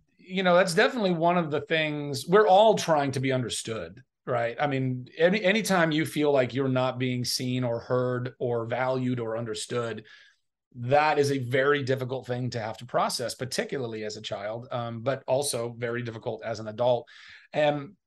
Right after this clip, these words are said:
you know, I would say that, um, my,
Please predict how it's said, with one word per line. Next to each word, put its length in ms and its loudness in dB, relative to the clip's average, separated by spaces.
you 120 2
know, 100 4
I 160 2
would 160 2
say 300 2
that, 320 0
um, 720 -2
my, 880 0